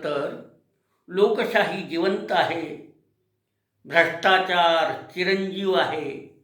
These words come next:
हीच खरी खंत आहे, हीच खरी खंत आहे, हीच खरी खंत आहे. तर या चिरंजीव भ्रष्टाचार यावर केलेली ही कविता आपणास जर आवडली असेल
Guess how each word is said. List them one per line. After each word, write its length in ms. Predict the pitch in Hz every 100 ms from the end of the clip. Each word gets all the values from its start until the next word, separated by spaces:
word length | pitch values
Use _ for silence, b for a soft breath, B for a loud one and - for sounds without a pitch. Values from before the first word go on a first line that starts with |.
| _ -
हीच 240 | 254 254
खरी 260 | - 165 160
खंत 320 | - 139 -
आहे, 300 | 135 - - - - _ _ _ -
हीच 300 | 180 175 -
खरी 240 | 151 147
खंत 360 | - 78 76 -
आहे, 300 | - - - - - b b
हीच 300 | 175 180 170
खरी 220 | - 143
खंत 300 | - 127 -
आहे. 280 | - - - - _ _ _ _ _ _ _ _ -
तर 300 | 156 127 - - _ _
या 440 | 139 127 - - -
चिरंजीव 460 | 147 139 151 156 170
भ्रष्टाचार 720 | 170 123 - - 139 135 120 - - _ _ _ _ _ _ _ _ _ _ _ _ -
यावर 260 | 135 139
केलेली 400 | - 135 127 123
ही 180 | 127 131
कविता 560 | 131 127 123 117 - _ _ _ _ _ _ _ _ _ _ _ _ -
आपणास 380 | - 135 135 135
जर 140 | 123
आवडली 360 | 127 131 131 147
असेल 460 | - 156 - -